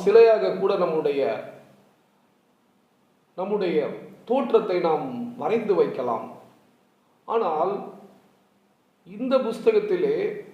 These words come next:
நம்முடைய பெயர் இல்லை என்றால் எந்த ஒரு பிரயோஜனமும் கிடையாது என்பதை நாம் உணர வேண்டும். ஆக பரலோகத்திலே இருக்கிற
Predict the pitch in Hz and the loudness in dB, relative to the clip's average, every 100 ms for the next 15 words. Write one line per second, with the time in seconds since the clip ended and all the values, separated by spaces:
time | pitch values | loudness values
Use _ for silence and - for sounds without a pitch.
0 | - - _ - 175 180 165 - 214 247 | -20 -20 _ -10 -6 -2 0 0 0 2
1 | 254 214 220 226 202 180 175 160 - 156 | 2 2 6 6 6 2 0 -2 -4 -6
2 | 170 185 131 139 180 185 - - 147 180 | -2 2 2 2 -2 -6 -14 -16 -12 -6
3 | 254 262 196 - 170 185 233 214 208 190 | 0 4 4 4 4 8 6 6 0 0
4 | 180 190 196 175 165 143 165 180 165 151 | -2 0 2 2 0 -2 -2 0 -2 -2
5 | 160 156 135 123 - - - _ _ _ | 0 0 -2 -6 -12 -14 -20 _ _ _
6 | _ _ _ _ _ _ _ - - 180 | _ _ _ _ _ _ _ -20 -6 -2
7 | 196 190 175 214 226 220 202 180 165 208 | 0 0 2 6 8 6 2 0 -2 -6
8 | - 208 190 156 190 | -4 -2 0 0 -2